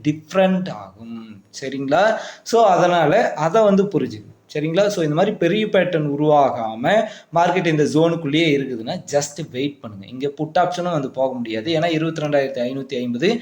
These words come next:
சூப்பர் புல்லிஷ் லெவல். சூப்பர் புல்லிஷ் லெவலுக்குள்ள இருக்கிற வரைக்கும் புட் ஆப்ஷன் நான் போக மாட்டேன். நான் பாருங்க உங்களை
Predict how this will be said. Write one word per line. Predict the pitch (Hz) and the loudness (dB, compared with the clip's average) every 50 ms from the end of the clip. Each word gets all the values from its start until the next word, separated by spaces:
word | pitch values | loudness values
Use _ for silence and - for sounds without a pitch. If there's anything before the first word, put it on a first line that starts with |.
| - - - - | -8 -18 -20 -18
சூப்பர் | _ - - 220 220 214 214 202 190 160 | _ 0 2 2 2 2 2 2 2 2
புல்லிஷ் | 156 156 147 143 131 - - | 2 2 2 2 0 0 -4
லெவல். | 123 117 107 117 120 117 | -8 -6 -4 -2 -4 -4
சூப்பர் | 117 - 170 170 170 175 170 151 | -4 -4 -6 -6 -2 -2 -2 -2
புல்லிஷ் | 147 156 156 156 156 156 151 143 | 0 0 0 0 0 0 0 2
லெவலுக்குள்ள | 143 143 147 143 - 147 139 139 135 131 139 | 2 2 2 0 -2 -6 -4 -2 -2 0 0
இருக்கிற | 147 165 160 170 156 | -2 0 0 2 2
வரைக்கும் | 131 123 123 120 127 190 233 240 - - - _ _ _ | 2 2 -2 -4 -6 -6 -6 -8 -10 -14 -20 _ _ _
புட் | 196 190 - - 214 214 | -2 -2 2 4 4 4
ஆப்ஷன் | 208 208 - 208 214 202 160 139 | 4 4 2 2 2 2 2 2
நான் | 143 165 185 185 | 2 2 2 4
போக | 170 175 175 160 | 4 4 4 2
மாட்டேன். | 147 147 139 139 127 113 - - 127 | 2 0 0 0 -4 -4 -6 -10 -8
நான் | 131 127 131 135 139 | -4 -2 -2 -2 0
பாருங்க | 135 143 143 143 147 131 | 0 0 0 0 -2 -4
உங்களை | 127 123 127 127 135 | -4 -6 -4 -4 -6